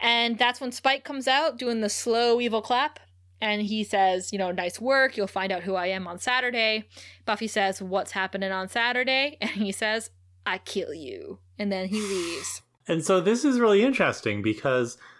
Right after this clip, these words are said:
Speaker 2: we spent all of season one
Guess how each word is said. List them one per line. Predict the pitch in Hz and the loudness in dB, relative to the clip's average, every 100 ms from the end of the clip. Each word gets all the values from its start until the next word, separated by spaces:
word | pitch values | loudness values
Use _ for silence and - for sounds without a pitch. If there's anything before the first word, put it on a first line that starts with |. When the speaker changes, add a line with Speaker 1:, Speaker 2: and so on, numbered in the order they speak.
| _ _ _ _ | _ _ _ _
Speaker 2:
we | 131 233 | 2 2
spent | 247 - 196 180 151 - - _ _ _ _ - | 2 0 2 2 0 -4 -10 _ _ _ _ -2
all | 127 190 233 | 2 4 2
of | 214 | 0
season | - 180 147 131 110 | 0 2 2 2 2
one | 113 135 92 98 143 | 4 4 2 -4 -16